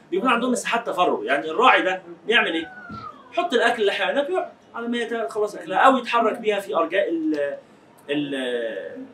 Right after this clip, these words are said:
المراعي لتأخذ منها وهو قاعد ما بيعملش حاجة، فعنده مساحة تفرغ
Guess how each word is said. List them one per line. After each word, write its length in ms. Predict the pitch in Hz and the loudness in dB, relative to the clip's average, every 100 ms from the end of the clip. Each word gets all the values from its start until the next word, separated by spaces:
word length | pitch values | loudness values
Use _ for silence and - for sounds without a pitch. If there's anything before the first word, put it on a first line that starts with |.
| - | -8
المراعي 540 | 151 160 180 190 190 220 - - - - _ - | -2 2 6 8 6 0 -10 -20 -20 -20 _ -10
لتأخذ 1000 | 151 160 147 139 110 - - 147 - 147 | -8 -6 -4 -4 -4 -8 -6 -4 -4 -4
منها 300 | 131 165 196 | -8 -6 -4
وهو 220 | 285 302 | 0 0
قاعد 360 | 320 277 - 180 | 2 2 2 -4
ما 60 | |
بيعملش 240 | 175 202 - | -6 -6 -6
حاجة، 160 | 160 | -8
فعنده 280 | - 208 277 | 0 2 2
مساحة 260 | - 269 - | 0 -2 -2
تفرغ 420 | 214 226 214 - | 6 6 8 2